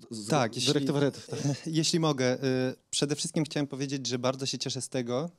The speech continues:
Speaker 2: że mamy takie podejście, że chcemy rozmawiać i że chcemy rozmawiać w gronie różnych interesariuszy.
Speaker 1: Mhm.
Speaker 2: To jest coś, czego brakowało, y, i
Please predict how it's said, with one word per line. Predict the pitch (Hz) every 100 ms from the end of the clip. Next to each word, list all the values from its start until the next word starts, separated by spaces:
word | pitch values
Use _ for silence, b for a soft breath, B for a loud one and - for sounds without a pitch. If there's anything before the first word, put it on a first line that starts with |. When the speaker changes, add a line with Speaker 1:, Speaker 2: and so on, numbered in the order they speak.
| -
Speaker 2:
że | 113 127
mamy | 135 139
takie | 131 -
podejście, | 120 120 127 135 135
że | 120
chcemy | - 135 127
rozmawiać | 117 120 123 135 120
i |
że | 117
chcemy | - 131 123
rozmawiać | 120 123 123 120 -
w | 107 110
gronie | 127 131 123
różnych | 127 123 120
interesariuszy. | 120 120 117 117 107 101 -
Speaker 1:
Mhm. | 127 B B B B
Speaker 2:
To | -
jest | 135 - -
coś, | 147 143 -
czego | 135 120
brakowało, | 110 127 - 123 117 110 117 170 190 _ B B B - -
y, | 123 120 120 117 113 - -
i | 147 147 143 139